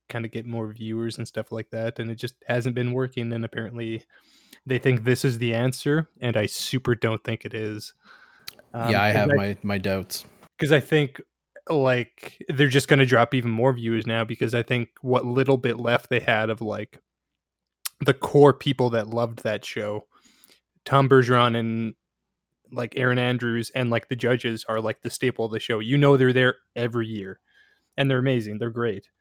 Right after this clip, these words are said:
Speaker 1: So to just, like, start skidding them now, like, your, your core diehards are now just gonna be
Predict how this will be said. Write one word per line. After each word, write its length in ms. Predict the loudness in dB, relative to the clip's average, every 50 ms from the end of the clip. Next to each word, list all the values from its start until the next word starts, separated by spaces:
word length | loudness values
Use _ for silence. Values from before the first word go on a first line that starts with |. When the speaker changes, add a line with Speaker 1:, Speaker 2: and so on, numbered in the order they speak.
| _ _ _ _ _ _
Speaker 1:
So 180 | 0 2 2
to 100 | 2 2
just, 300 | 2 0 0 -2 0 -2
like, 220 | -2 -2 -2 -4 _ _ _ _
start 300 | -10 -4 -2 -2 -2 -2 -4
skidding 340 | -6 -4 -2 -2 -2 -2 -2
them 220 | -2 -2 -2 -2
now, 300 | -4 -2 0 0 2 2
like, 520 | 2 0 0 -2 -4 -6 -8 -12 -20 -20 _ _ _
your, 200 | -4 -4 -4 -4 -6
your 240 | -2 0 2 2
core 380 | 2 0 0 4 6 8 8 8
diehards 640 | 8 6 4 4 4 4 4 2 0 0 -2 -6 -6
are 60 | -4
now 160 | -4 -2 -2
just 200 | -4 -6 -8 -6
gonna 140 | -6 -6 -4
be 140 | -6 -8 -8